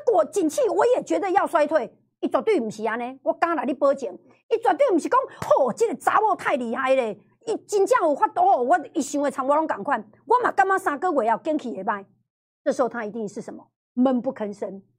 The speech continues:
股票拉上来什么？紧走，紧走，你有看到不？对，就是这样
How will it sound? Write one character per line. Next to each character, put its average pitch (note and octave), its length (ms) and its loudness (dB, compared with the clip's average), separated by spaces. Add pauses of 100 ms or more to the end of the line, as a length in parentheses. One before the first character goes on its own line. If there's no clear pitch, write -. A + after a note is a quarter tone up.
(160)
股 F#4+ 160 4
票 G#4+ 80 4 (180)
拉 A#4+ 140 4
上 A4+ 160 0
来 D#4+ 120 2
什 D4 120 2
么？ - 320 -2
紧 E4 200 0
走， G#3 440 -2 (1500)
紧 D4 240 4
走， A3 320 -2 (1160)
你 A4+ 60 6
有 G#4+ 80 2
看 C#4 160 2
到 A3+ 140 2
不？ - 240 -6 (300)
对， G3+ 180 -2
就 C4 140 -2
是 B3 160 -6
这 A3 120 -2
样 G3 200 -8